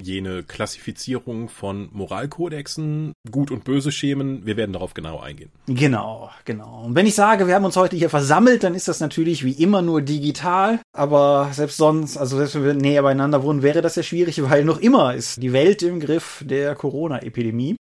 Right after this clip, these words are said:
Speaker 2: Und nachdem wir das letzte Folge sehr ausgiebig thematisiert haben, wollen wir das dieses Mal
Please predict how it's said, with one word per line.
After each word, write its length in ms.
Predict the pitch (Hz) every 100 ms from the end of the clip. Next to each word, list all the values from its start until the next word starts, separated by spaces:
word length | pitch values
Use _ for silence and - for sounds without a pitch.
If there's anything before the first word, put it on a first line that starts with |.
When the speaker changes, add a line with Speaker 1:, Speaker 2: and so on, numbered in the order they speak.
| _
Speaker 2:
Und 400 | 131 127 131 127
nachdem 240 | 127 139
wir 60 | 135
das 100 | 120
letzte 220 | 131 156
Folge 500 | - 139 135 139 131 131 - - -
sehr 320 | - 120 139 139
ausgiebig 540 | 139 131 160 233 -
thematisiert 680 | 143 131 123 135 123 127 127
haben, 320 | 127 131 139
wollen 180 | 131 131
wir 80 | 127
das 180 | 120 -
dieses 440 | 127 123 117 -
Mal 600 | 120 117 117 113 113 113